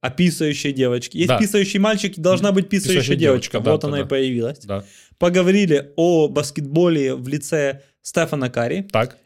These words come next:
Speaker 1: И поговорили о логотипах. А,
Speaker 2: Так.
Speaker 1: еще затронули Apple и машины, которые
Speaker 2: Мгм.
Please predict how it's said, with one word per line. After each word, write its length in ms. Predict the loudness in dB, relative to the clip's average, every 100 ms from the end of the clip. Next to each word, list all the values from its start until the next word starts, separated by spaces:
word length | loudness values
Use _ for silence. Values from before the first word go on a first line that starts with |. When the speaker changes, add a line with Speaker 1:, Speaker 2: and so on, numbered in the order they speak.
| _
Speaker 1:
И 80 | -2
поговорили 600 | 0 2 2 2 0 0
о 60 | -2
логотипах. 600 | -2 -2 -4 -6 -10 -16 _ -2
А, 60 |
Speaker 2:
Так. 100 | 0 0
Speaker 1:
еще 300 | 0 0 0 -8 _
затронули 580 | -4 -2 0 0 -2 -2
Apple 500 | -2 -2 -2 -6 -6
и 160 | -10 -8
машины, 400 | -8 -6 -6 -6
которые 460 | -4 -2 0 0
Speaker 2:
Мгм. 120 | -4